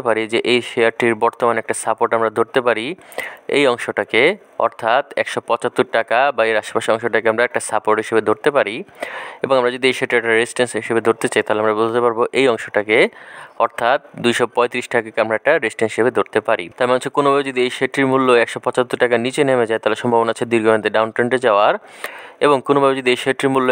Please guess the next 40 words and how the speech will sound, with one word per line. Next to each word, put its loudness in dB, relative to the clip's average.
দুইশো -2
পঁয়ত্রিশ 0
টাকার 2
উপরে 2
উঠে -4
যেতে 2
পারে, 2
তাহলে 2
সম্ভাবনা 0
আছে -2
দীর্ঘমেয়াদে 4
আপ -4
ট্রেন্ডে 0
যাওয়ার। 4
তবে 0
এই -2
মুহূর্তে 0
ডাউন 2
ট্রেন্ডে -2
যাওয়ার 4
কোনো 0
সম্ভাবনা 2
নেই, 2
আশা -6
করা 0
যায় 0
সেটি -4
আপ -2
ট্রেন্ডে 0
যাবে 2
এবং 2
দুইশো 0
পঁয়ত্রিশ -2
টাকাকে 0
অতিক্রম -2
করতে -2
পারবে -2
বাংলাদেশ 0
শিপিং 0
কর্পোরেশনের 0